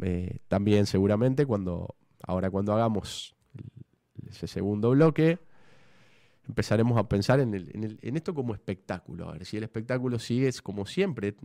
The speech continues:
ha estado o está en las tribunas, pero digo, cuando el juego se interrumpe todo el tiempo, donde tenés que tanta,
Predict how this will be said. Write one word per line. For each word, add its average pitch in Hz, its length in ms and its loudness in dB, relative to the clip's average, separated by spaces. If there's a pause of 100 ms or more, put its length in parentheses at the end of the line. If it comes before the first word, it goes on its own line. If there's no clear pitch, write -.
(220)
ha - 40 -20
estado 127 460 6
o 87 160 2
está - 240 2
en 131 80 6
las 110 120 2
tribunas, 127 600 6
pero 120 320 4
digo, 147 240 2
cuando 139 240 -6
el 143 60 -6
juego 208 300 -4
se - 120 -10
interrumpe 117 720 -6
todo 120 140 -4
el 117 120 -8
tiempo, 110 720 -8
donde 127 240 -4
tenés 139 320 -4
que 117 160 -10 (600)
tanta, 110 840 -2